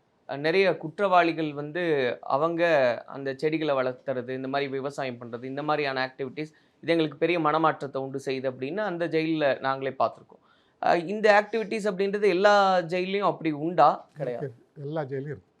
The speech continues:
Speaker 1: அஹ், என்னென்ன மாதிரி அவங்களுடைய, அவங்க திருந்தறதுக்கு உண்டான வேலையா என்ன இருக்கு சார்?
Speaker 2: இப்போ வந்து ஒரு பிளாக் இருக்குன்னு வச்சுக்கங்க. அந்த பிளாக்ல வந்து அவன் ஒரு கோயில் கட்டியிருப்பான் அவனே.
Speaker 1: ம்.
Speaker 2: அங்கேயே ஒரு மசூதி இருக்கும், அங்கேயே வந்து ஒரு, ஒரு சர்ச் இருக்கும்.
Speaker 1: ஓ.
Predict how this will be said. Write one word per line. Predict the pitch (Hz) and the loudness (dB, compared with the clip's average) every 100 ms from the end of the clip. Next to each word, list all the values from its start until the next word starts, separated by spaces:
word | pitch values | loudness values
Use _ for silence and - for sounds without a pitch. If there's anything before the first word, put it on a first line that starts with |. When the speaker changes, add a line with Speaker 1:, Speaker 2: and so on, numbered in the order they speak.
| - | -10
Speaker 1:
அஹ், | - | -4
என்னென்ன | 180 233 220 202 | -2 -2 -2 -2
மாதிரி | 175 170 165 | 0 2 2
அவங்களுடைய, | 156 160 156 156 147 143 | 0 -2 0 0 0 -2
அவங்க | 160 160 | -2 -2
திருந்தறதுக்கு | 165 196 220 220 202 196 | 0 2 4 2 0 0
உண்டான | 175 170 160 | 4 4 4
வேலையா | 143 156 160 165 147 | 4 4 6 4 2
என்ன | 139 139 | 0 -4
இருக்கு | 117 - | -6 -10
சார்? | 107 - _ _ _ _ _ _ - | -20 -20 _ _ _ _ _ _ -16
Speaker 2:
இப்போ | 160 175 | -14 -8
வந்து | 180 208 214 | -6 -2 0
ஒரு | 175 165 156 143 | 0 0 -2 -4
பிளாக் | 151 196 214 | 2 2 2
இருக்குன்னு | 175 190 185 | -2 -2 -4
வச்சுக்கங்க. | 165 139 135 120 | -6 -8 -8 -8
அந்த | 135 135 | -8 -4
பிளாக்ல | 160 202 208 | -2 -2 -2
வந்து | 170 151 135 151 | -6 -4 -4 -4
அவன் | 185 185 | -6 -8
ஒரு | 202 | -2
கோயில் | 214 208 | 0 0
கட்டியிருப்பான் | 170 151 131 135 | -2 -4 -6 -8
அவனே. | 135 143 135 _ - | -6 -8 -12 _ -16
Speaker 1:
ம். | 131 127 135 _ _ _ _ _ _ _ _ - | -14 -14 -18 _ _ _ _ _ _ _ _ -10
Speaker 2:
அங்கேயே | 165 202 | -2 0
ஒரு | 202 | 0
மசூதி | 165 - 170 | 0 -4 -2
இருக்கும், | 160 135 196 | -2 -4 -6
அங்கேயே | 190 196 233 | -6 -4 -4
வந்து | 214 190 196 | -4 0 0
ஒரு, | 180 175 165 160 151 | 0 -2 -2 -6 -6
ஒரு | 156 151 | -4 -4
சர்ச் | 151 160 - | -2 -4 -2
இருக்கும். | 170 131 151 185 _ - | -4 -4 -8 -12 _ -14
Speaker 1:
ஓ. | 139 | -14